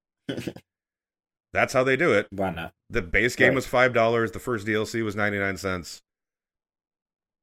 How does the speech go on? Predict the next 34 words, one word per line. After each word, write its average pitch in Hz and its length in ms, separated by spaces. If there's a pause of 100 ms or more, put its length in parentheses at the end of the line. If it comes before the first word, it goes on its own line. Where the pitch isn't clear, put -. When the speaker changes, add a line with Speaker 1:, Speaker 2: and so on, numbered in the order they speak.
(120)
Speaker 2:
I'm 104 60
gonna 101 100
assume 98 220
this 98 160
one 87 120
will 87 120
be. 85 160
It's 85 160
another 87 240
map. 85 440
It's - 340 (160)
probably, 90 380 (140)
you 85 160
know, 80 100
it's - 140
new 117 120
Speaker 1:
Right. - 80
Speaker 2:
weapons, 90 340
stuff 127 160
like 82 100
that. 85 160
They 131 100
always, 123 300 (840)
they 120 60
add 117 200
a 120 40
nice 113 220
little 113 140
chunk 104 220
of 101 80
stuff - 240
to - 60
do. 87 160 (500)
Um, 80 340